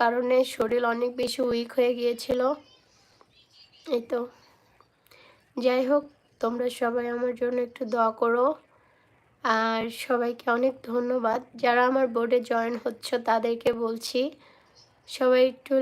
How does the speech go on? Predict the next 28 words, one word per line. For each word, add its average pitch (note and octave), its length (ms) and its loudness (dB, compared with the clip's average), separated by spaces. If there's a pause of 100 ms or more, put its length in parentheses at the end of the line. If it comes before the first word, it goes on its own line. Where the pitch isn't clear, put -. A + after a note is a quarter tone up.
লাইভটা A#3+ 340 0 (160)
শেয়ার A3+ 220 2 (140)
করো। A#3 320 -2 (840)
আজকে C4 240 -6 (600)
অনেক D4 400 4 (240)
দিন B3 200 0 (160)
পরে B3 220 0 (100)
তোমাদের A#3 380 -2
সাথে B3 220 -2
আড্ডা A3+ 260 0
দিতে A#3 280 -6
আসছি, A#3 420 -4 (960)
so - 100 -8 (140)
প্লিজ B3+ 320 -2 (400)
সবাই A3+ 280 2
আমাকে A#3 400 -4
একটু A#3+ 160 -14 (100)
সাপোর্ট A#3 380 -2 (140)
করো। A3+ 240 2 (1000)
আর A3+ 280 2 (180)
তোমরা C#4+ 280 6 (120)
আমাকে C4+ 380 4 (240)
অনেক B3+ 160 2 (140)
মিস B3+ 180 -4 (140)
করো, B3+ 160 4 (100)
আমি A#3+ 120 0 (120)
জানি। G#3+ 300 4 (1080)
আমি B3 260 2